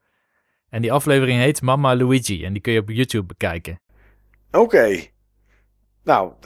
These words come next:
Speaker 2: ik, eh, heb geen idee wat ik te zien krijg als ik dat intik. Maar, eh,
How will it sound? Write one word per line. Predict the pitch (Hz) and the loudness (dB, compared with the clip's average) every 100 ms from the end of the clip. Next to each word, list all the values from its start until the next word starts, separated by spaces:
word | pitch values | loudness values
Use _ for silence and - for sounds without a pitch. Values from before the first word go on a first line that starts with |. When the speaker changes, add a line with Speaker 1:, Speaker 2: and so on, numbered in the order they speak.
| - | -12
Speaker 2:
ik, | 156 - | -8 2
eh, | 170 170 | 4 6
heb | 160 - | 4 2
geen | - 254 254 | 4 2 4
idee | 226 208 | 2 4
wat | 180 160 | 4 0
ik | - | -4
te | 135 | -8
zien | 175 190 | -6 0
krijg | 180 151 | 0 2
als | 170 | 0
ik | 147 143 | -2 -6
dat | 135 | -2
intik. | 170 208 220 247 254 - _ _ _ _ - - _ - | 0 0 2 0 -2 -16 _ _ _ _ -20 -20 _ -4
Maar, | 156 160 156 156 | 2 4 4 2
eh, | 160 160 156 147 | 4 4 6 4